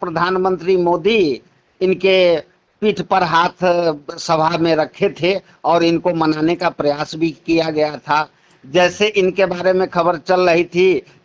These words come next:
कि अश्विनी चौबे काफी पार्टी से नाराज हैं, हो सकता है ये दूसरी पार्टी में भी जा सकते हैं, लेकिन प्रधानमंत्री के मुलाकात के बाद इन सब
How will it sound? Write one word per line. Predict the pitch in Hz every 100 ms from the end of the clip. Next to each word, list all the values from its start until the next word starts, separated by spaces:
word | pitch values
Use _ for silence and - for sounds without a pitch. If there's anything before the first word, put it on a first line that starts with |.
| _
कि | 170 170
अश्विनी | 165 156 - 165 180
चौबे | 175 175 165 170 190 156 113 - _
काफी | 165 156 170
पार्टी | 180 175 156 -
से | 165 -
नाराज | 165 156 147 147 156
हैं, | 143 175 180 147 - - -
हो | 175
सकता | 180 185 - 175
है | 165 180
ये | 170
दूसरी | 160 147 139 151
पार्टी | 175 160 151 165
में | 160 160
भी | 147 160 160 147 - _ - -
जा | 160 170
सकते | - 180 - 202
हैं, | 170 190 175 120 _ _ - -
लेकिन | 160 240 285 262 208 131 104 _ _ - - - - - _
प्रधानमंत्री | 185 185 233 262 247 240 233 240
के | - 240
मुलाकात | 220 220 214 196 202 226
के | _ 220
बाद | 208 208 208
इन | 202 190
सब | 180 220 208